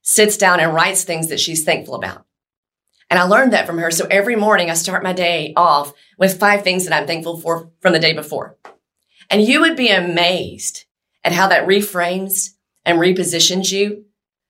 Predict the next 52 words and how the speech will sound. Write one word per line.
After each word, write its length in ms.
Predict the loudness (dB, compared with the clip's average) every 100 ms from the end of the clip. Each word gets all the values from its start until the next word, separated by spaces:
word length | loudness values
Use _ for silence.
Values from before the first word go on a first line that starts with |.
| -4
to 80 | -2
step 280 | 2 0
into 140 | 0 -2
the 80 | 0
word 160 | 0
of 100 | 2
God 200 | 2 2
and 100 | 0
then 80 | -2
step 260 | -2 -2 -2
into 220 | -6 -6
your 120 | -6
day. 460 | -2 -2 -2 -8 -16 _ _ _ _ _ _ -2
Always 380 | 2 4 4 2
be 100 | 0
grateful 440 | 0 0 0 -4
for 220 | -4 -2 0
where 180 | 2
you're 280 | 2 0 0
at. 360 | 2 0 -4 -12 _ _
One, 240 | 2 4
you 80 | 4
can 120 | 2
always 300 | 2 2 2
find 220 | 0 0 0
somebody 280 | 0 0
that's 180 | 0 -2
not 180 | 0 0
doing 180 | -2 -6
as 120 | -6
well 140 | -2
as 120 | -2 -2
you 140 | -4
are. 260 | -6 -8 _ _ _ _ _ -4
Number 220 | 0 0
two, 480 | 0 2 4 4 2
this 200 | -2 0
is 200 | 2 0
a 60 | 0
season. 600 | -2 -2 -2 -4 -6 -10 _ 0
It 200 | 0 2
will 260 | 2 2 2
come 180 | -2 -2
to 140 | -2
an 80 | -2
end. 420 | -2 -2 -4 -10 _ 2
This 180 | 4
is 140 | 4 2
not 400 | 4 4 4 4
our 160 | 0
new 120 | 2 0
normal. 520 | 0 0 0 -2